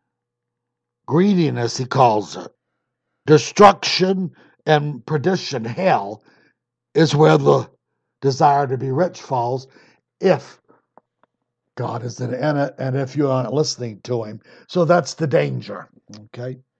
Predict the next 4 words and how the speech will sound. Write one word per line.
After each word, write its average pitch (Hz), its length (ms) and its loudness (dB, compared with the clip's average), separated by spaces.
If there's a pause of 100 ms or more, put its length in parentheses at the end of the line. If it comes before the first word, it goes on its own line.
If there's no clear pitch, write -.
(1600)
Riches, 147 540 -2
again, 127 500 -2
if 156 240 -2
a, 135 300 -2